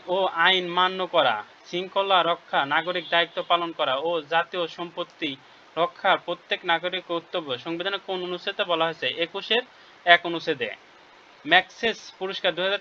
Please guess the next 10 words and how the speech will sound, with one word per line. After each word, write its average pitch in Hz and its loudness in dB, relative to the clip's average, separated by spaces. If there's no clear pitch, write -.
তেইশ 180 0
বিজয়ী 180 0
বাংলাদেশের 175 0
নাম 165 2
লিখুন। 151 -6
করবি 175 0
রাজখান্দ। 160 -2
বাংলাদেশের 190 2
বর্তমান 190 -2
জনসংখ্যা 185 0